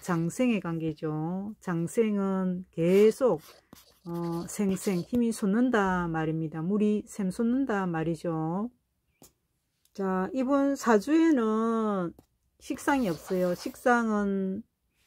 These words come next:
내 원하는 대로, 하고 싶은 대로 하는 거죠.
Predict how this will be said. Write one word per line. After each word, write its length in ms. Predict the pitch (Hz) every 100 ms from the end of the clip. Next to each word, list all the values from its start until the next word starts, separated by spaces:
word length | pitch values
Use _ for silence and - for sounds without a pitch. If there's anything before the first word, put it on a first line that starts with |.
| _ _
내 520 | 175 202 220 226 220
원하는 600 | 220 190 190 254 269 277 269
대로, 320 | 190 175 165
하고 260 | - 214
싶은 520 | 220 - - 240 208 185
대로 300 | 190 185 180
하는 320 | 208 180 175
거죠. 400 | 170 156 156